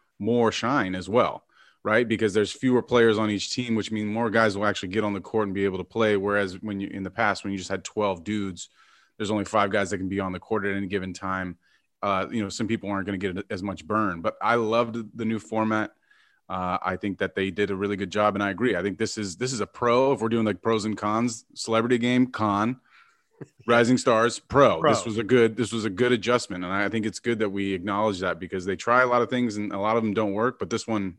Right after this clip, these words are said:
Speaker 1: worked, and I think we'll see that moving forward.
Speaker 2: I agree. So moving on to, to,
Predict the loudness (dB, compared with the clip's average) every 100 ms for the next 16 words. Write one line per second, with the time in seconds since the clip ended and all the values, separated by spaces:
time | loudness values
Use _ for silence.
0 | _ -4 -4 -4 -4 -4 -6 -8 -4 -4
1 | -4 -6 -10 -8 -6 -8 -14 _ -6 -4
2 | -4 -2 -2 -2 -10 -20 -6 -2 2 4
3 | 4 4 2 -2 -4 -4 -4 -2 -4